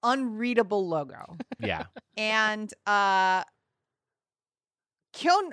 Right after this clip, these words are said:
Speaker 1: also s-, like, seems to have some awareness of speaking to us, the audience, because he says so many double negatives and then immediately says, "Hey, if you're bored, you can count how many double negatives I just used,"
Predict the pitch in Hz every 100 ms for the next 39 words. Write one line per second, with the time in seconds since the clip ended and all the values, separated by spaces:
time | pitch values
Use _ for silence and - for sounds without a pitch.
0 | - 247 294 330 302 - - 240 240 -
1 | - 302 302 262 247 233 - 220 233 240
2 | 185 190 208 226 - 190 170 - 208 196
3 | 220 214 - 190 202 - 175 170 175 196
4 | 226 247 - - _ _ _ _ - 240
5 | 233 233 254 240 277 294 - 269 277 285
6 | 269 233 240 233 214 202 208 226 226 233
7 | 220 214 208 214 226 196 196 - 202 196
8 | - _ _ _ - 247 220 214 214 160
9 | 175 190 185 175 180 165 185 175 180 180
10 | 180 156 170 165 156 165 185 196 226 214
11 | 220 254 254 262 254